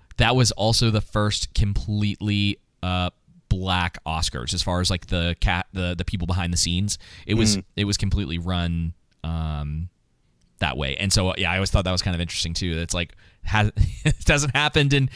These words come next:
Speaker 2: Yeah.
Speaker 1: in, ever since. And then all of a sudden, this, this controversy shows up,
Speaker 2: Which, you know, which sucks.
Speaker 1: Yeah,
Speaker 2: Uh,
Speaker 1: yeah.
Speaker 2: You know, and so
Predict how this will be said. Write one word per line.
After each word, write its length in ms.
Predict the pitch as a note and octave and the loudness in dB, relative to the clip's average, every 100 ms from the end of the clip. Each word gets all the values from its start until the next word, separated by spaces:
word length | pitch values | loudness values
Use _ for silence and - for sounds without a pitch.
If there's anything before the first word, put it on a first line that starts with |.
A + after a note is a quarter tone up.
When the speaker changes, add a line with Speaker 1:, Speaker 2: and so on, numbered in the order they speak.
| - | -6
Speaker 2:
Yeah. 320 | - G2 G2 F2+ | 0 4 4 4
Speaker 1:
in, 80 | |
ever 240 | A2 D3 D#3 | 2 4 6
since. 300 | F3+ D#3+ C#3+ | 6 4 2
And 80 | C3 | 2
then 100 | A#2+ | 2
all 160 | A#2 | 2
of 60 | A#2+ | 2
a 40 | |
sudden, 340 | A2+ B2+ A#2+ A2 | 4 4 2 2
this, 260 | A2 - | 2 0
this 180 | G2+ G2 | -2 -6
controversy 640 | - A#2 A2 G#2 G2 F2+ | 0 0 0 -2 -2 -2
shows 300 | F#2 F#2+ F2+ | -2 -2 -4
up, 180 | F#2+ F#2 - | -4 -6 -4
Speaker 2:
Which, 320 | A2 G#2 - - | -2 -2 -4 -2
you 160 | A#2+ | 0
know, 200 | G2 E2+ - | 0 -2 -2
which 240 | G#2+ G2 - | 0 0 4
sucks. 560 | C3 B2 F2 - - - _ - | 4 6 2 -4 -10 -14 _ -12
Speaker 1:
Yeah, 560 | A#2 A#2+ G#2 A2 G2 E2+ | -4 0 4 4 2 -2
Speaker 2:
Uh, 40 | |
Speaker 1:
yeah. 240 | F2 E2 E2+ G2 - _ - | -6 -8 -8 -10 -12 _ -2
Speaker 2:
You 200 | C3 A2 | 0 2
know, 420 | G2 F#2+ G2+ B2 - - - | 2 0 -2 -6 -14 -6 2
and 220 | A#2+ A#2 | 4 4
so 640 | - B2+ B2 A2+ G#2 G2+ | 6 8 8 8 4 0